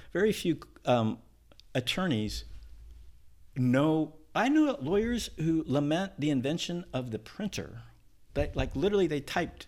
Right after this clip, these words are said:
wills out. And Zoom meetings aren't as common among lawyers as they are other industries. And so, I mean, if you're in my industry, you know the pain. It's like, "How do I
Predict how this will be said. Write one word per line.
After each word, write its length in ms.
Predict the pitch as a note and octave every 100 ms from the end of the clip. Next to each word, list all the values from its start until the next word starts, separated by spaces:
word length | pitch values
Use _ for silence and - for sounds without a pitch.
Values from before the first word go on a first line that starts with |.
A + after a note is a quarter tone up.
| -
wills 400 | B2+ D3+ D#3+ A2+
out. 440 | - E2 - - - - - - - - - -
And 380 | D#3 B2 A#2+ A#2 - - - - - - -
Zoom 340 | A#2 D3 A3 F3
meetings 600 | D3+ C#3+ C3+ B2+ - - - - -
aren't 220 | D3 F3+
as 240 | D#3+ A#2+ -
common 600 | - F3+ A#3+ C3 G#2 C3+ -
among 580 | C3+ C3 B2+ B2 B2+ A#2+ - - _ _ _ _ _
lawyers 380 | C3 D#3 A#2 B2+
as 140 | A#2+ A2+
they 140 | A2+
are 220 | G#2+ A2+ G#2+
other 180 | G#2+
industries. 680 | A#2 F#3 G#2 - E2 - - -
And 220 | A2 A2+
so, 460 | - G#2 A#2+ D3 -
I 60 | A2+
mean, 280 | A2+ A2 - - - - - - -
if 160 | A2+ C3+
you're 220 | D3 C#3
in 320 | D3 C3 G2
my 400 | C3 G3+ E3+ D#3 -
industry, 580 | A2+ G#2+ - A2+ B2 A#2+
you 240 | G#2+ C3+
know 220 | C#3 C#3+
the 100 | C3+
pain. 340 | B2+ D#3 F#3 F#2
It's 100 | G2
like, 160 | F#2 - - -
"How 280 | - D3 F3+
do 160 | G3+ F3+
I 340 | C#3+ C#3 C#3+